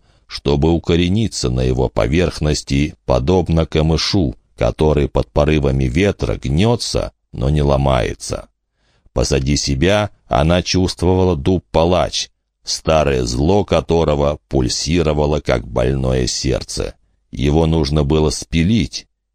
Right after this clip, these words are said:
пень выкорчевать, как больной зуб, а оставшуюся яму засыпать солью.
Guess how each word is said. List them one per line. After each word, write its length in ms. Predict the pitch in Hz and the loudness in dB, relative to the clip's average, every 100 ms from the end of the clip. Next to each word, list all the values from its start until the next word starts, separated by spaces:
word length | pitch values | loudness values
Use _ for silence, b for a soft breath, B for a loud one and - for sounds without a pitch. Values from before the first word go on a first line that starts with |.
| - | -2
пень 260 | 90 78 | 0 0
выкорчевать, 840 | 65 131 143 87 69 - 64 64 - | 0 0 0 0 -2 -2 -2 -2 -2
как 260 | 71 64 | -2 -2
больной 480 | 60 67 69 69 65 | -2 0 0 0 0
зуб, 340 | 60 67 - - _ _ | 0 -2 -2 -8 _ _
а 160 | 73 76 | 0 0
оставшуюся 840 | 73 - 80 73 - 73 65 - | 0 -2 0 0 -2 -2 -2 -2
яму 560 | 67 87 107 95 95 92 | 0 2 2 0 -2 -4
засыпать 680 | - 64 64 - 82 76 71 | -6 -2 -2 0 -2 0 -2
солью. 640 | - - 78 57 50 50 | -4 -2 0 0 -4 -10